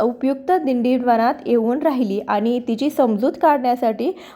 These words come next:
भगवान श्रीकृष्ण या आपल्या गाई गोपाळासह आले. गोपवेश क-, धारण करून रुक्मिणीस भेटावयास गेले. आपला परिवार त्यांनी पंढरपुराजवळ असलेल्या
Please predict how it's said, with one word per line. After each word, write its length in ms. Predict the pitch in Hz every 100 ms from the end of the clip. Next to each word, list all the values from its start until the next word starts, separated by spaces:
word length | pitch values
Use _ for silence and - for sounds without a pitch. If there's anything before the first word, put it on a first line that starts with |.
| -
भगवान 400 | 254 220 254 311
श्रीकृष्ण 540 | - 247 240 254 262 285
या 260 | 294 247 -
आपल्या 340 | 226 - 233
गाई 360 | 226 214 208 302
गोपाळासह 920 | 320 269 247 220 214 220 220 208 247 403 - - -
आले. 340 | 262 226 202 254 - - 220
गोपवेश 600 | 269 320 320 311 339 - -
क-, 240 | 262 226 196
धारण 340 | 254 233 254
करून 400 | 269 277 240 208
रुक्मिणीस 540 | 214 226 233 247 269 320
भेटावयास 600 | 262 254 208 202 220 254 254
गेले. 300 | 294 262 202 220 - -
आपला 320 | 220 233 277
परिवार 580 | 311 277 262 262 262 277
त्यांनी 400 | 262 254 226 262
पंढरपुराजवळ 960 | 262 269 220 226 226 262 247 240 254 285
असलेल्या 520 | - 247 214 214